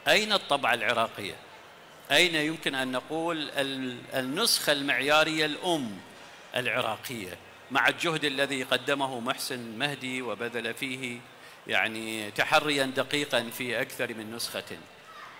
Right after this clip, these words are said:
هنا سؤال ربما يعني قد يكون في، في توجه ميتافيزيقي، ليس لدينا من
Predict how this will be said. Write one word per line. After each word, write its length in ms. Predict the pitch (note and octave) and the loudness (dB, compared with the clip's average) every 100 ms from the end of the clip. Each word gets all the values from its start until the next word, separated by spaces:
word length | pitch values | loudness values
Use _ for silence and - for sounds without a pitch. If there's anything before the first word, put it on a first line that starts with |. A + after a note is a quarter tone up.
| - - - | -20 -20 -6
هنا 220 | C#3 C#3 | -2 0
سؤال 440 | C3 C#3 C#3+ D3+ D3 | 0 4 6 6 6
ربما 720 | C#3 C3+ C3+ C3+ C3 C3 B2+ - - | 0 0 2 4 4 2 -2 -8 -4
يعني 280 | B2+ A2+ A#2+ | -2 -2 0
قد 220 | - D3 | 2 2
يكون 360 | C#3 - D#3 D3 | 2 0 -2 -2
في، 500 | D3 C#3+ C#3+ C#3+ - - - - - - - - - - | -2 0 0 -4 -10 -16 -18 -14 -14 -14 -16 -18 -14 -4
في 100 | D3 | 0
توجه 460 | F3 E3+ E3 E3+ | 4 4 4 2
ميتافيزيقي، 880 | E3 E3 E3+ D#3+ F#3 E3 D#3 C#3 C#3+ F3 | 2 4 4 4 2 0 0 -2 -4 -2
ليس 200 | C3 C#3+ | 0 2
لدينا 420 | D#3+ D#3 D#3+ D#3 D3+ | 2 6 6 6 4
من 360 | C#3+ C3+ C3 | 2 -2 -6